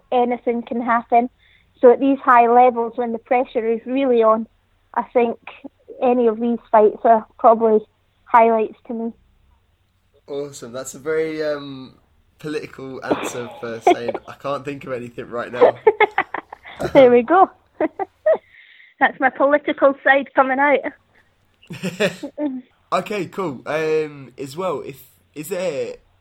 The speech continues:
Speaker 2: if you had a young athlete who was perhaps at the start of their career and they came up to you and asked you for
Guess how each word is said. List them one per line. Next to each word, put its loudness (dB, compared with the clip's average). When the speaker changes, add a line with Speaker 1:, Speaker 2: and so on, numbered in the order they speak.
Speaker 2:
if -16
you -10
had -12
a -10
young -10
athlete -16
who -18
was -20
perhaps -18
at -18
the -20
start -12
of -12
their -10
career -12
and -16
they -18
came -16
up -20
to -20
you -16
and -20
asked -20
you -16
for -18